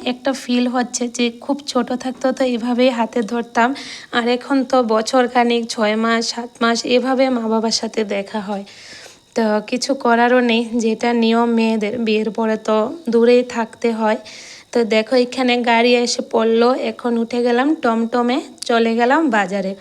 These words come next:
বাজারে গিয়েই প্রথমে কাপড় দোকানে ঢুকলাম, বাবুর টি শার্টটা চেঞ্জ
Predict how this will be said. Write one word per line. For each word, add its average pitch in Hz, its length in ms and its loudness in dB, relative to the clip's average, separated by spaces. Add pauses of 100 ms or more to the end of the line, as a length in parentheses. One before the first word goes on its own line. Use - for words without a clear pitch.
(440)
বাজারে 214 400 4
গিয়েই 226 440 4
প্রথমে 240 580 -2
কাপড় 226 420 -2
দোকানে 240 360 -2
ঢুকলাম, 247 500 -4
বাবুর 220 320 0
টি 233 160 -2
শার্টটা 226 340 -4
চেঞ্জ 226 300 -4